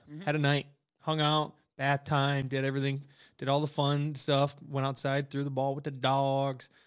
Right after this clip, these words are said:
Speaker 2: Saturday, had a wedding in Peosta, Iowa, drove to Peosta for the, we-, listen to this shit.
Speaker 1: Mm-hmm.
Speaker 2: Listen to this fucking shit. So Wednesday, I drive to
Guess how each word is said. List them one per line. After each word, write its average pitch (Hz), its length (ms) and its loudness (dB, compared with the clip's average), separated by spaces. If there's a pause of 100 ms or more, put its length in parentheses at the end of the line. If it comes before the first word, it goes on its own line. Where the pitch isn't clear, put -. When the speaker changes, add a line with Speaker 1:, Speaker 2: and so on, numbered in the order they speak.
(140)
Speaker 2:
Saturday, 151 640 2 (240)
had 127 260 0
a 123 60 2
wedding 170 560 2 (260)
in 127 260 -4
Peosta, 139 540 0
Iowa, 143 480 2 (520)
drove 139 240 0
to 143 80 -4
Peosta 123 600 2 (100)
for - 80 -6
the, 127 80 0
we-, 127 60 -2 (100)
listen - 300 -4
to - 40 -16
this - 120 -14
shit. - 220 -16 (220)
Speaker 1:
Mm-hmm. 135 140 -14 (720)
Speaker 2:
Listen 139 240 -2
to - 40 -6
this 120 120 -10
fucking - 420 -18
shit. - 300 -16 (340)
So - 160 -10
Wednesday, 123 760 -2 (120)
I 147 140 -4
drive 123 640 -4
to 131 600 -6